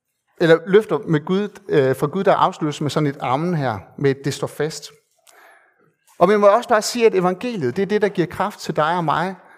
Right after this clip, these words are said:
når vi falder, til at rejse os op. Og jeg tænker egentlig også, det skulle være budskabet her i slutningen af min prædiken i dag, til dig, der ligger ned,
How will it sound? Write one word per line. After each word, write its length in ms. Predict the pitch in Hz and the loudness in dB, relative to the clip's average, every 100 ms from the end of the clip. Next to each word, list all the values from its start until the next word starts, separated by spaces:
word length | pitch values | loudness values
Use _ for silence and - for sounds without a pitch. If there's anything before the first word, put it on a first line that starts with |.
| _ _ _ | _ _ _
når 140 | 170 151 | 2 2
vi 80 | |
falder, 340 | 147 - 202 120 | 0 0 0 0
til 280 | - 185 - | -2 -4 0
at 160 | 131 135 | 0 0
rejse 320 | 143 185 147 | -4 -4 -6
os 260 | 127 - - _ | -6 -12 -18 _
op. 340 | 143 160 - - _ _ _ _ _ _ _ _ - | -4 -4 -8 -20 _ _ _ _ _ _ _ _ -2
Og 40 | |
jeg 80 | 165 | -2
tænker 220 | 233 226 | 0 0
egentlig 180 | 214 190 | 2 0
også, 120 | 196 | 0
det 80 | 208 | -6
skulle 140 | - | -2
være 160 | 175 165 | 0 0
budskabet 400 | 208 - 165 147 | -6 -4 -2 0
her 100 | 165 | -2
i 60 | |
slutningen 340 | 156 202 196 147 | -2 -4 -4 -2
af 60 | |
min 140 | 131 131 | -2 -2
prædiken 360 | 156 160 190 | -2 -2 -2
i 40 | 147 | -2
dag, 260 | 160 170 | -2 -2
til 160 | - 151 | -6 -2
dig, 180 | 147 165 | 0 0
der 80 | 160 | -2
ligger 280 | 175 185 | -2 -2
ned, 200 | 156 147 | -4 -4